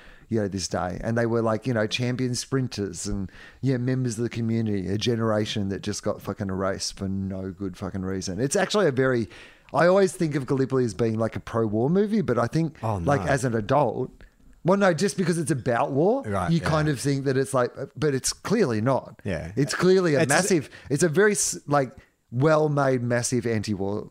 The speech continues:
Speaker 1: movie,
Speaker 2: It's
Speaker 1: I
Speaker 2: as,
Speaker 1: think.
Speaker 2: as big a war movie as Platoon is
Speaker 1: Yeah.
Speaker 2: a war movie. <laughs> Like, it is so confronting. And, and that idea of, in, uh, I've been reading a lot about, you know, really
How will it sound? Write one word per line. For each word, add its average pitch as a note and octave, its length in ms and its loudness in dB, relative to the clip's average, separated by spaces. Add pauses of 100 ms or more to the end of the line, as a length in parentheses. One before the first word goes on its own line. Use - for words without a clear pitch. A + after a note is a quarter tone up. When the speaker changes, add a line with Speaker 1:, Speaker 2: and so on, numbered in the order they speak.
Speaker 1:
movie, G2+ 300 0
Speaker 2:
It's D3+ 140 0
Speaker 1:
I D#3+ 40 4
Speaker 2:
as, C#3+ 120 0
Speaker 1:
think. D#3+ 100 -6
Speaker 2:
as B2 240 0
big D3+ 220 -2
a C3+ 60 4
war G#2 220 2
movie F#2+ 300 0
as F#2 120 -4
Platoon F#2 720 -2
is A#2 120 0
Speaker 1:
Yeah. A2 120 0
Speaker 2:
a - 40 -2
war F2+ 100 -4
movie. E2+ 360 -12
<laughs> - 220 -2
Like, E3+ 240 2
it D3 180 2
is B2 260 2
so B2+ 340 2
confronting. G#2+ 640 -2 (460)
And, E3 280 0
and D3 280 0 (720)
that C#3+ 260 0
idea C#3 520 2
of, A2+ 260 0
in, G#2 300 -2 (180)
uh, G#2 240 0
I've F2+ 80 -4
been G2+ 180 -2
reading G#2+ 220 -2
a F#2+ 60 -2
lot F#2 140 -2
about, F#2+ 380 -4 (640)
you A#2 80 -4
know, G2 200 -2 (160)
really C3 520 0